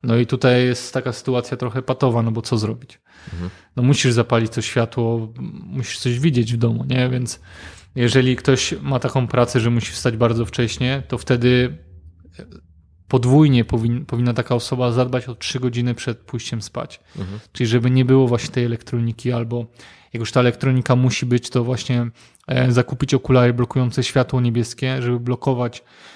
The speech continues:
Speaker 1: e, sztuczne światło, bo wtedy
Speaker 2: Mhm.
Speaker 1: jak zablokujemy sto procent sztucznego światła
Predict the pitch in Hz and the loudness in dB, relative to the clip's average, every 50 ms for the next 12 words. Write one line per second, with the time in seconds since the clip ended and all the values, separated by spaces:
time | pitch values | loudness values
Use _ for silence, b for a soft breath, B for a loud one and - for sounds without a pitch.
0 | B B B - 123 120 120 110 - - 139 - - - 120 - - - 117 113 | B B B -2 0 0 0 -2 -2 -6 -6 -4 -2 -2 -2 -2 0 -2 -2 0
1 | - 123 123 135 143 - _ - - 123 - 98 92 123 123 127 120 117 110 123 | 0 -2 -2 -2 -4 -6 _ -4 -4 -4 -2 0 0 4 6 6 6 6 4 2
2 | 117 120 117 117 - - 131 139 151 151 - - - 113 131 131 - - 127 117 | 2 2 0 -2 -2 -2 -2 0 0 -2 -4 -6 -10 -10 -10 -10 -10 -10 -12 -12
3 | - - - 131 113 - 131 120 117 117 - - 117 110 - - 120 123 | -12 -14 -14 -12 -10 -6 -6 -4 -4 -4 -2 -2 -2 -2 -2 -4 -4 -4